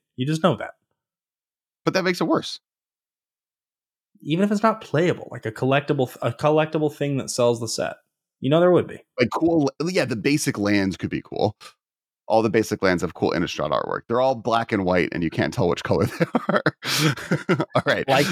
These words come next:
Speaker 1: the
Speaker 2: Uh,
Speaker 1: next
Speaker 2: that, we're
Speaker 1: Innistrad.
Speaker 2: gonna, please, please, if you like this episode, hit the like and subscribe button. We come out with new episodes at least once a month, uh, but, but in tons of shorts and other content, and we're doing story recaps. One thing that we are gonna be doing, uh, for Murders of Karlov Manor is we're bringing back the story,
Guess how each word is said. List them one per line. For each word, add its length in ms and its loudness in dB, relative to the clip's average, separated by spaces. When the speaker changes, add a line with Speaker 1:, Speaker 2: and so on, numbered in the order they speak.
Speaker 1:
the 80 2
Speaker 2:
Uh, 120 4
Speaker 1:
next 100 2
Speaker 2:
that, 100 2
we're 140 6
Speaker 1:
Innistrad. 20 2
Speaker 2:
gonna, 140 -6
please, 240 4
please, 280 2
if 120 4
you 60 4
like 140 2
this 140 0
episode, 340 0
hit 140 -2
the 60 -2
like 160 2
and 100 -2
subscribe 320 -2
button. 220 2
We 60 2
come 140 0
out 80 2
with 100 0
new 120 2
episodes 340 -2
at 60 -2
least 180 -2
once 200 0
a 40 2
month, 180 2
uh, 120 4
but, 180 -2
but 80 0
in 120 0
tons 260 -2
of 80 0
shorts 420 -2
and 120 2
other 160 0
content, 440 0
and 60 0
we're 80 2
doing 200 0
story 420 2
recaps. 240 -2
One 100 2
thing 100 0
that 100 2
we 100 2
are 180 2
gonna 160 2
be 120 -2
doing, 340 0
uh, 280 2
for 100 2
Murders 300 2
of 80 2
Karlov 340 0
Manor 320 2
is 200 -2
we're 80 -2
bringing 220 2
back 140 0
the 100 -6
story, 400 2